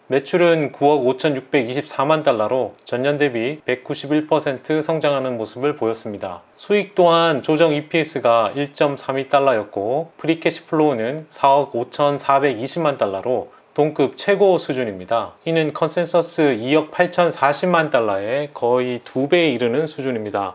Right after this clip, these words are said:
하지만 주가 측면에서 거의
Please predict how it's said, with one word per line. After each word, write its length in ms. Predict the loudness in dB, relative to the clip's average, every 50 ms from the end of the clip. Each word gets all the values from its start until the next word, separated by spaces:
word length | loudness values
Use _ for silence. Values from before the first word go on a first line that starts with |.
| -12 _ _
하지만 640 | -2 -2 -2 0 2 2 4 4 4 2 0 -2 -4 -6 -10
주가 420 | -10 -10 -10 -2 2 4 4 4
측면에서 840 | 4 2 4 4 6 6 6 4 4 4 4 4 4 4 2 0 0
거의 500 | 0 2 2 4 4 2 2 2 0 -2